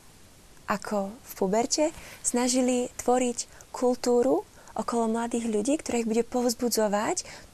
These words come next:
túžiť po ideáloch, túžiť po cnostiach a aby dôverovali mladým ľuďom, že, že, že sú schopní robiť tie najspráv-, správne rozhodnutia aj v tejto oblasti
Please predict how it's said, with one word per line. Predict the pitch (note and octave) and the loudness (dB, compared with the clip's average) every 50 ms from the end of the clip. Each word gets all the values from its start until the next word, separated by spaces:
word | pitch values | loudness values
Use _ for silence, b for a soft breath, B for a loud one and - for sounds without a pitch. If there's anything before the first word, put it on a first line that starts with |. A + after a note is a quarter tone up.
| - | 0
túžiť | - C4+ C4+ C#4+ D4 C#4 C#4+ C#4 C4+ - - - - | 4 4 6 6 4 4 2 2 0 -2 -4 -4 -2
po | A#3+ A3+ - | -2 0 0
ideáloch, | A#3 G#3 F#3+ A3 G#3+ G#3+ G#3 G3+ G3+ G3 G3 - | 2 2 2 2 2 2 2 2 0 -2 -4 -4
túžiť | - A3 G#3 G#3 G3+ - | -4 -2 -2 -2 -4 -6
po | - G3+ G3 | -8 -4 0
cnostiach | - - - A#3 B3+ C#4 C#4+ - - - D#4 D4+ D4 D#4 - - B B B B B B B B B B B B - - | 0 0 0 0 0 2 2 2 2 2 2 0 0 0 -2 -8 B B B B B B B B B B B B -4 -2
a | - A3+ A3+ A3 G#3+ G#3+ G#3 G#3 G#3+ A3 - - | 0 2 2 2 2 2 2 0 0 -2 -4 -4
aby | - A3+ G#3 G3 G3+ A3 G#3+ G#3+ G#3+ G#3 G#3 G#3 G#3 G3+ G3+ - - | -2 -2 0 0 2 2 2 2 2 2 0 0 0 -2 -2 -4 -6
dôverovali | - G3 G#3 A#3+ C#4+ D4+ D#4 D4+ C#4 B3+ A3 G#3+ G#3 G3+ G3+ | -6 -2 2 4 4 4 6 4 4 2 2 2 2 2 0
mladým | G3+ G3+ G3+ G#3 G3+ G3+ G3+ G3+ | 0 0 0 0 0 0 2 2
ľuďom, | G3+ A3 A#3 C4 B3+ A#3 | 2 2 2 2 2 0
že, | G#3+ G#3+ G3+ G#3 G#3 G#3 G#3+ G#3+ - - - | 0 0 0 0 0 0 0 -2 -4 -8 -10
že, | - G#3+ G#3 G#3 G3+ G#3+ G#3+ | -8 -4 -2 -2 -2 -2 -2
že | - G#3 | -2 -2
sú | - - G#3 | 0 0 -2
schopní | - - - D4+ D4+ - - C4 C4+ F4 B B B B B B B B - | -2 0 0 0 0 2 2 2 2 2 B B B B B B B B 0
robiť | A#3 A3 G#3 A3+ - - | 2 2 2 2 0 -2
tie | - - A#3 A3 G#3+ A3 A3+ - | 0 2 2 2 2 0 0 0
najspráv-, | A3 A3 A3+ A#3+ - - - B3+ A#3+ A3+ - - - - - - - - | 0 2 2 2 0 0 0 0 0 0 -4 -10 -20 -20 -20 -20 -2 0
správne | - - - - C4 C#4+ C#4 C4 A#3+ | 0 2 4 6 6 6 6 4 2
rozhodnutia | A3+ A3 G#3 G#3+ A3+ G#3 G#3+ G#3+ G3 - - - | 2 0 0 0 0 2 2 0 0 0 0 2
aj | - A#3+ B3+ - | 4 4 4 4
v | - A#3+ | 2 -2
tejto | A3 - G#3+ | -2 0 0
oblasti | - G3+ F#3 F#3+ G#3+ A#3 A#3+ - - - | 0 0 2 2 2 2 2 0 0 -2